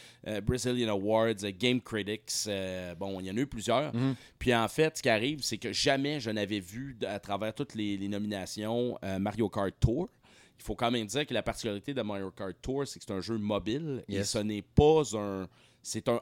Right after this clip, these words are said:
Speaker 1: idle racing game. Donc, en fait, c'est, tu ne, tu ne pilotes pas comme tel, typiquement
Speaker 2: Mhm.
Speaker 1: comme dans un jeu de course. Et le jeu n'a pas été très bien coté
Speaker 2: Non.
Speaker 1: et n'a pas été bien accueilli par la communauté de
Speaker 2: Non.
Speaker 1: fans.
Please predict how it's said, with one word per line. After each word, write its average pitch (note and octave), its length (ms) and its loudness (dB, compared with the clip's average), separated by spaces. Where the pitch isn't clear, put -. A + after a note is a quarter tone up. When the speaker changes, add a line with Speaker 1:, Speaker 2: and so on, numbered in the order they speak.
Speaker 1:
idle C#3 540 8
racing G2+ 320 -4
game. F#2 220 -6
Donc, G2 260 -4
en F#2 140 -6
fait, B2 260 -2
c'est, G2 340 -6
tu - 140 -8
ne, G2 160 -4
tu - 140 -6
ne G#2 80 0
pilotes C#3 480 -2
pas C3 140 2
comme G2 220 -2
tel, A#2 320 -2
typiquement A#2+ 340 -2
Speaker 2:
Mhm. A2+ 80 0
Speaker 1:
comme A2 140 -4
dans G#2 40 -4
un - 20 0
jeu G2 80 -2
de - 60 -20
course. - 420 -6
Et B2+ 240 2
le G#2+ 160 -2
jeu E3+ 260 2
n'a A#2 160 0
pas E3 160 -4
été D3+ 180 -6
très C3+ 220 -2
bien A#2 200 -2
coté B2+ 360 -2
Speaker 2:
Non. A#2 160 2
Speaker 1:
et A2 60 0
n'a A2 120 0
pas E3 140 0
été D3+ 180 0
bien B2 280 -2
accueilli B2+ 400 -2
par G#2 180 0
la G#2 100 -2
communauté G#2+ 460 -4
de G#2+ 60 -2
Speaker 2:
Non. A2 60 -6
Speaker 1:
fans. G#2+ 180 -2